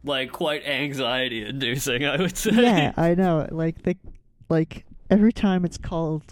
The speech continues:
Speaker 2: it's, like, referred to just as a comedy, I'm like, I kinda wince a little bit. <laughs>
Speaker 1: Yeah,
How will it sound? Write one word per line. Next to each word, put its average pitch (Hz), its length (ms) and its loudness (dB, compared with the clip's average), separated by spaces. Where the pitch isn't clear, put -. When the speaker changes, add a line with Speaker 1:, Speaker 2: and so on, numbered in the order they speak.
Speaker 2:
it's, - 180 -6
like, 160 160 -4
referred 151 380 0
to 139 220 0
just 143 240 -4
as 139 80 -2
a 143 80 0
comedy, 135 640 -4
I'm - 200 -6
like, 139 340 -4
I 156 80 -2
kinda 180 360 0
wince 151 400 0
a 151 60 -2
little 139 300 -4
bit. 147 340 -2
<laughs> - 40 2
Speaker 1:
Yeah, 175 680 0